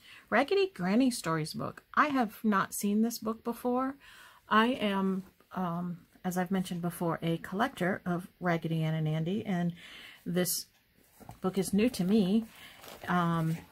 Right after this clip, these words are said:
it is not written by Johnny Gruelle, but it is written by Johnny Worth and Justin Gruelle. And it says, "and others." Um,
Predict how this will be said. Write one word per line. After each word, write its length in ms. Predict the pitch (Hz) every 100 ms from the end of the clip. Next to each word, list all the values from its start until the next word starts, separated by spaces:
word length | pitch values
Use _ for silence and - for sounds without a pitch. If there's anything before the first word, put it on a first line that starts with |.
| - - - - -
it 80 | 208
is 160 | 214
not 240 | 247 339 -
written 260 | 226 196
by 140 | 190 180
Johnny 340 | 180 180 175
Gruelle, 460 | 170 175 160 156 175
but 140 | 185
it 140 | 196
is 180 | 196 190
written 280 | 202 - 190
by 340 | 185 170 165 170 - - - - - - _ _ _ _ -
Johnny 360 | 208 196 214 202
Worth 320 | 185 180 185 185
and 180 | 175
Justin 480 | 175 262 - 208 151
Gruelle. 480 | 151 147 123 - - - - - - _ _ -
And 120 | 175
it 80 | -
says, 240 | 180 -
"and 160 | 190 175
others." 380 | 175 165 - - - - - - - - -
Um, 400 | 175 151 143 165